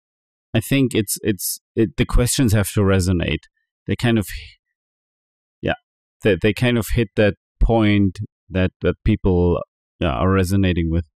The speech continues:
I think this is, like, very important so that they take the quiz seriously and just don't see it as, like, a stupid,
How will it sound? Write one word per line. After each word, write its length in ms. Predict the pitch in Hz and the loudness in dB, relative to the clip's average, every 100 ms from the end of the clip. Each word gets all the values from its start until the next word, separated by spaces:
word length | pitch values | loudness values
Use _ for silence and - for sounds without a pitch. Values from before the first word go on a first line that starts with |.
| _ _ - | _ _ -6
I 80 | 95 | -4
think 340 | - 107 98 | 0 0 0
this 160 | 101 101 | 0 -2
is, 140 | 101 101 | 0 0
like, 180 | 92 82 | 0 0
very 280 | 95 95 | 2 2
important 500 | 95 90 101 92 95 | 2 2 2 2 2
so 160 | - 101 | 0 0
that 200 | 92 80 | 0 0
they 200 | 92 95 | 0 0
take 260 | - 98 - | 0 -2 -2
the 80 | 90 | -6
quiz 240 | - 95 | -4 -2
seriously 600 | - 107 95 85 90 92 - _ _ - | 0 2 2 0 0 0 -2 _ _ -6
and 320 | 92 95 90 - | 0 2 0 -2
just 220 | - - | -4 -2
don't 200 | 95 90 | 0 -2
see 200 | - 95 | 0 0
it 80 | 90 - | 0 2
as, 140 | 87 | 0
like, 360 | 85 82 82 - _ _ _ _ - | 2 0 0 -6 _ _ _ _ -6
a 60 | 87 | -4
stupid, 880 | - - 107 87 98 87 87 87 | -4 0 0 2 0 2 4 2